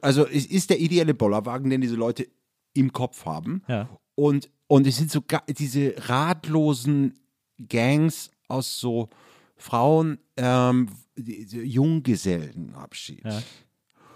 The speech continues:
Speaker 1: Die so eine Fahrradklingel an der Schnapsflasche haben
Speaker 2: Ja, ja.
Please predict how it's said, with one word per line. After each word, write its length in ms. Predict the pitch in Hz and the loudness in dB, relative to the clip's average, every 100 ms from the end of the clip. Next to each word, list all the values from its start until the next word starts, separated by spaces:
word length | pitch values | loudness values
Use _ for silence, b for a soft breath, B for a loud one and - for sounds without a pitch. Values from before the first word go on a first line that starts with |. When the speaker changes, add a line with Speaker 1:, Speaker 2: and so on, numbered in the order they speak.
| b b b b b b _ _ _ | b b b b b b _ _ _
Speaker 1:
Die 100 | 131 | 0
so 120 | 120 143 | 2 2
eine 140 | 143 | 0
Fahrradklingel 800 | - 147 170 170 160 - 151 147 | -2 -2 0 -2 -4 -4 0 0
an 120 | 135 139 | 2 2
der 100 | 131 | 2
Schnapsflasche 800 | 131 127 - - 123 117 127 | 2 2 0 2 2 4 2
haben 340 | 117 117 117 123 | 4 6 6 8
Speaker 2:
Ja, 160 | 120 | 8
ja. 60 | 120 | 8